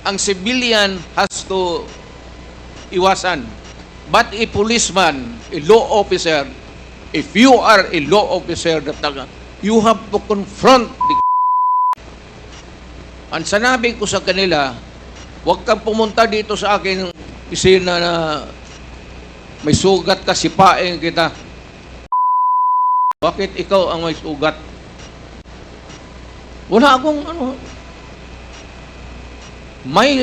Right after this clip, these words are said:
language is brutal and raw for. Wala akong pasensya, ma'am. I've been a prosecutor for nine years.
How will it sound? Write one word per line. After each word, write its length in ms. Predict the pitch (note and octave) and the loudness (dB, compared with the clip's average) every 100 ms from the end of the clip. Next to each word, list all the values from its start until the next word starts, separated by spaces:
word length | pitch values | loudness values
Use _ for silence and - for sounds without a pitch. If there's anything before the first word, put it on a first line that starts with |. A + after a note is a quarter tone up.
| A#3 F#3+ F3 D3+ C#3+ C3 - - - | 2 0 0 -2 -2 -6 -10 -14 -8
language 580 | D3 F#3 A#3 F#3+ G3+ E3 | 0 2 2 0 0 0
is 160 | D#3 C3 | -4 -4
brutal 640 | A#2+ F3 F#3 D#3 C#3+ C3+ A#2 - - | 2 2 4 2 2 0 -6 -12 -10
and 160 | D#3 E3+ C3+ | -6 -6 0
raw 320 | D#3 C#3+ B2+ - - - - - | 2 2 0 -8 -18 -20 -10 -2
for. 160 | G3+ B5 B5 B5 B5 B5 B5 B5 B5 B5 B5 B5 - - - - - - - - - - - - - | 2 2 2 2 2 0 0 0 0 0 -2 -4 -10 -18 -18 -20 -20 -20 -18 -20 -20 -20 -20 -18 -10
Wala 320 | E3+ A3+ A#3+ | -4 0 -2
akong 160 | G#3+ G#3+ F3 - | -4 -8 -10 -14
pasensya, 480 | - F#3 G3 F#3 F3 | -14 -8 -6 -6 -6
ma'am. 160 | D#3 C3 - - - - - - - - - - - - - | -6 -8 -12 -20 -18 -18 -18 -18 -18 -20 -18 -20 -18 -18 -12
I've 160 | - F3+ | -6 -2
been 160 | A#3+ A#3+ | -2 -2
a 80 | A3+ | -6
prosecutor 640 | F3+ G3+ G#3 G#3+ A3+ G#3+ G3 | -6 -6 -6 -4 -6 -4 -8
for 160 | F3+ | -8
nine 240 | F#3 F#3+ F3+ | -6 -6 -4
years. 160 | E3+ C3+ | -6 -6